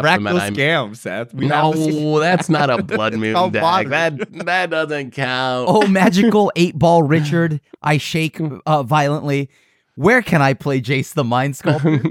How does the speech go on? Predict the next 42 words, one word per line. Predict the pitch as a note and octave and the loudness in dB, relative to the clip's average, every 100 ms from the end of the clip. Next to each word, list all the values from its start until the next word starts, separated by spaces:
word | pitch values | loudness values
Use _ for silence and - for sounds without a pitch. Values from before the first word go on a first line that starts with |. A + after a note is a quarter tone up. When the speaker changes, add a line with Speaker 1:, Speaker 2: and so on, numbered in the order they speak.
| - | -4
Speaker 1:
<laughs> | C#3 | -8
Speaker 3:
Try | - C3 A#2+ | -6 -6 -4
again. | C3 C3 D#3+ C#3 D#3 | -4 -2 -4 -4 -4
Speaker 2:
In, | G#3 | -2
in | G3 | -2
the | |
same | F#3 F#3+ G#3 | -2 0 0
Speaker 3:
<laughs> | A3+ | 0
Speaker 2:
format | G3 F#3 F3 | 0 0 0
as | E3 C3+ | 0 -2
me, | E3 E3+ | -2 -2
Krim, | - A#2+ A2+ B2 - | -4 -6 -6 -10 -12
because | C#3 C#3+ C3 | -8 -6 -6
Liliana | B2+ E3 E3+ D3+ D3 | -4 -2 2 2 2
of | C#3+ B2+ | 0 -4
the | |
Veil | A2+ A#2+ A2 G2 G2 | -4 -2 -2 -4 -8
would | G2+ | -12
top | - A2+ A#2+ | -4 -4 -2
my | A2+ A#2 | -4 -4
format | A2 A3+ F3+ E3 - G#3 - | -2 0 0 0 -2 -2 -2
Speaker 3:
<laughs> | F3+ G#3+ - | 0 0 2
Speaker 2:
with | E3+ F3+ | -2 -2
Tarmogoyf. | - D3 C3+ A#2 G#2 G2+ G#2+ - _ _ _ _ G#2 - | -2 -2 -2 -4 -4 -4 -6 -10 _ _ _ _ -14 -4
You | D#3 | 0
know, | E3 | 2
we're, | F3+ | 2
we're | E3+ | 0
talking | F3+ G3 G#3 F#3+ | 2 2 2 0
about | F3+ F3 | 0 0
the | C3 | 0
downs | A#2+ B2 B2+ C3+ | 2 4 4 2
of | A#2+ | -6
Tarmogoyf, | - G2+ A2+ B2+ C#3 D#3+ - | -6 -6 -4 -4 -4 -4 -4
but | C3 | -4
Lily | B2+ E3+ E3 D3 | 0 0 2 2
has | A2+ G2+ | 2 0
a | F#2 | -4
ru-, | F#2 F#2 | -6 -6
Lily | B2 D#3 C#3 | -2 0 0
is, | A2+ | 0
like, | G2+ | -4